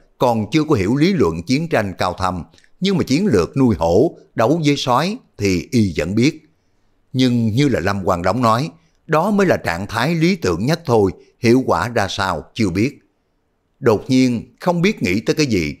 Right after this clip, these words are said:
Tô Sáng hết nhíu mày lại lắc đầu, cúi đầu ủ rũ, như gặp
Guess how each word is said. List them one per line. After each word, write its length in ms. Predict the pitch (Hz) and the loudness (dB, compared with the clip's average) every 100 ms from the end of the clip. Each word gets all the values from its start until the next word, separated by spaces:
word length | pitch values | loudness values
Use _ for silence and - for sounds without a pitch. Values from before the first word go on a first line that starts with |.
| _ _ _ | _ _ _
Tô 160 | 156 123 | 0 2
Sáng 400 | 127 117 160 208 - | 0 -2 -4 -8 -12
hết 300 | 135 160 180 | -2 -2 -2
nhíu 180 | 156 185 | -2 -2
mày 320 | 190 101 80 67 _ | 0 0 -2 -6 _
lại 300 | 101 90 78 | -4 -4 -2
lắc 240 | 85 117 - | -2 -2 -2
đầu, 320 | 82 69 - _ _ - | -4 -4 -12 _ _ 2
cúi 220 | 143 196 | 2 4
đầu 300 | 123 78 - | 2 0 -2
ủ 180 | 92 110 | -2 2
rũ, 280 | 104 82 139 - _ _ _ | 2 2 -2 -6 _ _ _
như 300 | 170 185 190 127 | 0 0 0 0
gặp 140 | 113 | -2